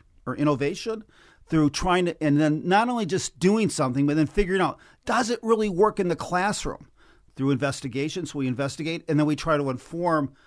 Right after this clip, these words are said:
uh, the rest of the world about what we're doing. So that's what Create's all about. It's to improve the teaching and learning of, of stem through, uh, innovation, investigation,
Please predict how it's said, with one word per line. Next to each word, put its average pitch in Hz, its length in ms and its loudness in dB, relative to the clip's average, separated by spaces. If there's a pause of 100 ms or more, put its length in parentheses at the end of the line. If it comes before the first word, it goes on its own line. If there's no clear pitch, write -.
(440)
uh, 131 140 0
the 127 100 -2
rest 147 240 2
of - 60 -14
the 139 80 0
world 165 280 2
about 127 160 -2
what 135 140 -2
we're 135 80 -2
doing. 120 220 -4
So 156 100 -12
that's 190 220 -2
what 175 100 -10
Create's 147 340 -6
all 127 180 -2
about. 95 300 -4
It's 117 180 -10
to 139 160 -6
improve 156 460 -2 (340)
the - 80 -14
teaching 165 360 -6
and 143 140 2
learning 143 260 2
of, 120 160 -6 (180)
of 120 160 -6
stem 202 480 -2 (520)
through, 135 340 0
uh, 117 340 -2
innovation, 160 640 0
investigation, 135 840 -2